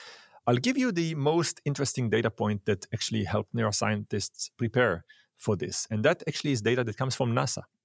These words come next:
So it turns out that nasa is, uh, gearing up to send astronauts to Mars. Like everyone in the world, the next kind of big frontier for space exploration is to have humans land on Mars, and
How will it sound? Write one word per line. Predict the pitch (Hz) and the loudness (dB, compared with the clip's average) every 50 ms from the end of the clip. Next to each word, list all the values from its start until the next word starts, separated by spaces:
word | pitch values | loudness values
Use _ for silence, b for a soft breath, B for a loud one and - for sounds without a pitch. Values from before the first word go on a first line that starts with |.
| _ _ _ _ _ _ _ B B B B B B B B B | _ _ _ _ _ _ _ B B B B B B B B B
So | - 131 | 0 2
it | 123 123 | 4 4
turns | 190 196 175 | 4 4 4
out | 180 170 - | 2 2 2
that | 147 127 - | 0 0 0
nasa | 120 127 139 - - - 135 131 - | 0 0 0 0 0 0 0 0 2
is, | 131 117 110 101 92 - - - - | 0 0 0 0 -2 -6 -8 -4 -2
uh, | 120 101 101 101 | 0 0 0 0
gearing | 92 110 131 139 147 127 | 0 2 2 2 2 2
up | 104 101 113 - - | 0 0 0 -2 -2
to | - 120 107 | -4 -4 -2
send | - - 104 104 113 113 101 - - 101 | 0 0 0 0 0 -2 -4 -6 -4 -4
astronauts | 92 95 - - 123 110 101 98 110 113 - - - | -4 -2 0 0 0 0 2 0 0 -2 -2 -4 -2
to | - 110 107 110 113 113 113 | -2 -2 0 0 0 0 2
Mars. | 135 202 311 302 - - - - - - _ _ _ _ _ _ | 2 2 2 0 -2 -6 -6 -8 -10 -14 _ _ _ _ _ _
Like | - 113 - - - - - - _ _ _ _ - | -4 -4 -4 -6 -12 -20 -20 -20 _ _ _ _ -2
everyone | 120 123 120 139 135 131 127 | -2 0 2 2 2 2 2
in | 127 | 0
the | 117 110 | 0 0
world, | 104 104 107 110 110 113 104 98 - | 2 2 2 2 2 0 -2 -6 -12
the | - 117 107 98 | -6 -4 -2 -2
next | 98 110 120 - - - - | 0 -2 -2 -2 -4 -6 -4
kind | - 110 107 | -4 -2 -2
of | 98 92 | -2 0
big | 123 117 - | -2 -2 -2
frontier | - - 107 98 98 - 110 110 110 110 104 | -2 -4 -4 -2 -2 0 0 2 2 2 0
for | - - - 98 95 92 90 92 117 - | -2 -2 0 0 2 2 0 -2 -4 -6
space | - - 120 110 - | -2 0 0 0 0
exploration | 120 - 113 110 113 110 - 117 104 | 0 -2 0 0 2 2 0 0 0
is | 101 95 - | -2 -2 -4
to | - - 107 | -4 -4 -4
have | 101 95 117 120 113 110 B B B B B _ | -2 0 0 0 -2 -4 B B B B B _
humans | 117 131 135 131 131 127 123 117 117 B B B B B | 0 2 2 2 0 0 -2 -4 -6 B B B B B
land | - 120 120 127 117 | 0 2 2 2 2
on | 113 107 95 | 0 0 0
Mars, | 90 87 92 101 107 - - - B B B B B B B _ | 0 0 0 0 0 -2 -4 -6 B B B B B B B _
and | 123 113 113 113 117 117 - | 0 2 2 2 0 -2 -4